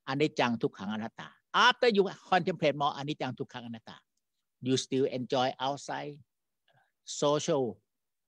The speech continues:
or worldly life. Uh, that's why you don't have, uh, calmness and seclusion.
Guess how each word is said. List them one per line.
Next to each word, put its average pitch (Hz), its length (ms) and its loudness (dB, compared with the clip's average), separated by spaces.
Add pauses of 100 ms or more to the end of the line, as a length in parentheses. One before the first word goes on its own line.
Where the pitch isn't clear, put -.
(100)
or 123 220 2
worldly 139 360 2
life. 120 300 -2 (1200)
Uh, - 60 -16 (300)
that's 139 180 -2
why 131 480 2 (800)
you 127 80 0
don't 143 260 0
have, 143 300 0 (720)
uh, 90 280 -8 (120)
calmness 147 480 0
and 113 80 -4
seclusion. 120 560 -6